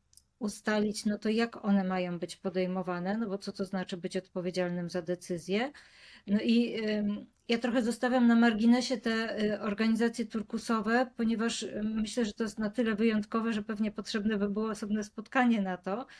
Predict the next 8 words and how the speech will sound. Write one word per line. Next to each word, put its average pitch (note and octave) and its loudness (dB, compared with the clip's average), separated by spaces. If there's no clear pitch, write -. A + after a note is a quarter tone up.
Natomiast A#3 4
w - -20
takich A#3+ -2
organizacjach, A#3+ 4
powiedziałabym, A3+ 2
klasycznych, A#3 0
e, - 0
n-, A#3 4